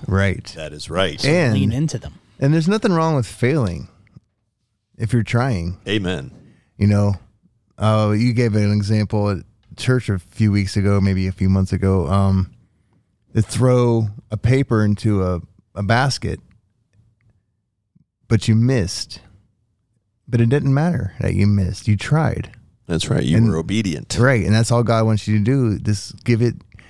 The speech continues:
Speaker 1: give it a s-, college try. And, uh, so.
Speaker 2: Well, think about, you know, the gift of, uh, well, think of the example of Rick Warren, you know, past,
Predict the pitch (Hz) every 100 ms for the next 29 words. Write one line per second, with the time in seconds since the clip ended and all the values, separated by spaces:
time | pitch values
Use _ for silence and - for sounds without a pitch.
0 | - - 190 202 156 - - - - -
1 | 156 175 139 - - 104 87 85 - -
2 | - - - - 110 101 101 98 98 95
3 | - - 98 98 92 - - _ - 107
4 | 127 - 143 127 123 107 - 101 98 92
5 | 90 123 - - 98 90 80 - 80 73
6 | 71 113 101 - 98 - _ _ _ -
7 | 143 135 113 101 113 110 90 85 98 87
8 | 90 80 71 - - - 80 - 98 95
9 | -